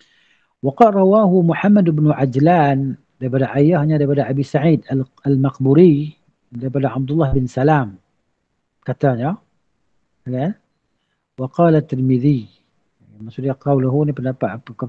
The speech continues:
perkataannya diriwayat daripada Abdullah bin Salam lah. Abdullah bin Salam ni adalah seorang Yahudi daripada sahabat Nabi. Seorang Yahudi yang, ulama' Yahudi yang memeluk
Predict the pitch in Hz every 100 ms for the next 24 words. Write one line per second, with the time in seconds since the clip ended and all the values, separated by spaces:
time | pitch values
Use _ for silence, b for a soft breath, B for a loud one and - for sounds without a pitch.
0 | 127 135 135 - 117 147 139 135 143 117
1 | 123 113 120 123 123 117 123 - 131 117
2 | 143 123 _ 110 110 123 120 - 131 135
3 | 147 127 143 180 - b b b b _
4 | - 123 131 131 123 131 160 151 131 123
5 | 120 123 123 127 139 127 - _ _ _
6 | 117 123 120 135 143 135 123 98 139 151
7 | 147 113 135 135 151 147 127 120 127 160
8 | -